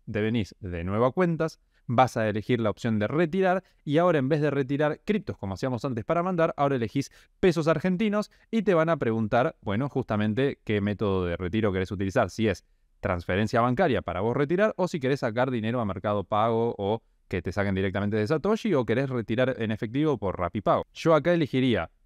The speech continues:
yo en lo personal, transferencia desde mi C B U. Acá haces clic, elegís cuánto querés retirar, pones a dónde, a qué cuenta tuya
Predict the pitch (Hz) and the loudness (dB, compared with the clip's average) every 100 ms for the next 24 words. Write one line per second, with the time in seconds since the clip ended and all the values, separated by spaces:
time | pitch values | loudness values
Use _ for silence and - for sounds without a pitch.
0 | - - 117 117 95 90 92 117 101 82 | -18 -2 0 2 0 -2 -2 0 -2 -4
1 | - 92 87 107 131 113 98 82 104 123 | -6 -6 -2 0 2 0 -4 -8 0 0
2 | 110 101 110 143 165 196 226 _ _ _ | 2 0 0 2 2 2 0 _ _ _
3 | - 131 147 143 - 175 220 247 - 135 | -2 0 2 0 0 -2 0 0 -2 -2
4 | 123 120 160 - 226 208 226 233 226 240 | -2 -2 -4 0 0 0 0 0 0 0
5 | 269 262 - _ _ 120 120 147 - - | 0 -2 -6 _ _ -2 0 0 -2 0
6 | 107 127 196 131 120 95 85 _ - 117 | 2 4 2 2 2 0 -2 _ -6 0
7 | 117 110 120 123 110 110 170 180 - 180 | 0 0 -2 -2 0 -2 -2 -2 0 -4